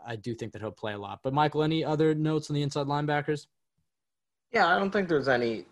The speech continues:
Speaker 2: question here as to who will make the team. Like you said, uh,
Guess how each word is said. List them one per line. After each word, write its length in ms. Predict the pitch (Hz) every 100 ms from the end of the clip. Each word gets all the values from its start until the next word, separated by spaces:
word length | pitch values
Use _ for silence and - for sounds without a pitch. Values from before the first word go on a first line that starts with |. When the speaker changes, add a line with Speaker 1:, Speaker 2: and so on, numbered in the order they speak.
| _ _
Speaker 2:
question 400 | 117 110 113 113
here 180 | 113
as 240 | 104 107 -
to 140 | -
who 100 | 127
will 160 | 127 110
make 240 | 101 107
the 80 | 110
team. 420 | - 113 113 110 -
Like 200 | 113 -
you 60 |
said, 400 | 110 104 107 104 - _ _ -
uh, 160 | 98